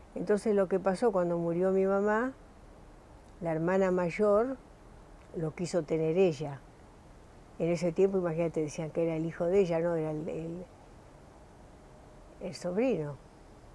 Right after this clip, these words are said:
Entonces, pero a, a él lo criaron como un rico, porque mi hermana, la media hermana esta, tenían dinero, tenían fábrica de ropa, de,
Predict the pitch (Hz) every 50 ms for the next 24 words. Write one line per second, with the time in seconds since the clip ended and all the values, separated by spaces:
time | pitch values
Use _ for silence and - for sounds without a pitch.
0 | - - - - - - - - - - - - - - - - - - - -
1 | - - - - - - - - - - - - - - 240 160 160 - 190 180
2 | - 208 - - 175 170 175 170 180 - - 190 190 196 202 214 240 233 - 214
3 | 196 190 190 208 220 208 - - 180 175 180 175 175 165 180 220 240 220 - 190
4 | 160 151 160 151 - 165 156 156 156 156 156 151 160 175 180 175 175 151 156 156
5 | 160 156 151 160 160 156 165 175 175 180 170 165 170 175 175 180 175 175 175 170
6 | 160 - - 180 165 - 165 160 165 160 156 165 170 175 175 180 175 170 175 170
7 | 170 - 170 165 165 165 170 165 175 170 - - - - - - - - - -
8 | - - - 269 269 285 254 220 - 196 180 175 175 175 190 202 190 170 156 -
9 | 165 156 151 151 151 147 156 165